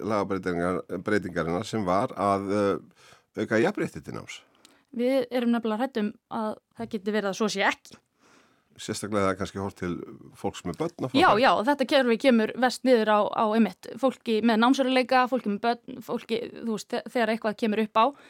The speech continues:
Speaker 2: þegar maður virkilega þarf á hjálpinni að halda, að þá er kerfið, þá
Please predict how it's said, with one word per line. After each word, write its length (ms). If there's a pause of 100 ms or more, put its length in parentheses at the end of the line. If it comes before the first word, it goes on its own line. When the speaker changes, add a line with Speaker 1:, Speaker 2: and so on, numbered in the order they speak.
(160)
Speaker 2:
þegar 180
maður 180
virkilega 280
þarf 160
á 80
hjálpinni 380
að 80
halda, 240 (580)
að 160 (240)
þá 60 (180)
er 120 (200)
kerfið, 420 (220)
þá 100